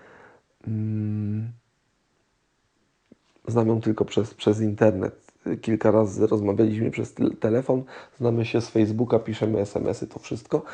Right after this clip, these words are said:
ale postanowiliśmy i tak razem się zmówiliśmy, że będziemy się modlić i się modlimy.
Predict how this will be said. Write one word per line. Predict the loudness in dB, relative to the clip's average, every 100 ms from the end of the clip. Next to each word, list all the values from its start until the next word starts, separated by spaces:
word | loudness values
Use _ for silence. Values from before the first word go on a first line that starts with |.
| -14 0
ale | 2
postanowiliśmy | 2 0 4 4 6 6 4 2 0 -2
i |
tak | 0 2
razem | 4 4 2
się | 0 0
zmówiliśmy, | 2 2 4 2 2 2
że | 2
będziemy | 2 2 2
się | 2
modlić | 2 2 -2
i |
się | -2 0
modlimy. | 0 0 -4